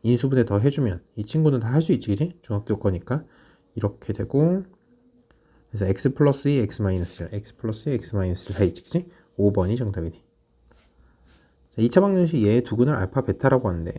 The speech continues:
그럼 두근의 합은 인수분해가 안 되니까 바로 근각에서 연계 쓰면 돼.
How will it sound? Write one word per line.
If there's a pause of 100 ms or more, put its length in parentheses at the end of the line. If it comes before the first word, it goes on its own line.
(120)
그럼
두근의
합은
인수분해가
안
되니까
바로
근각에서
연계
쓰면
돼.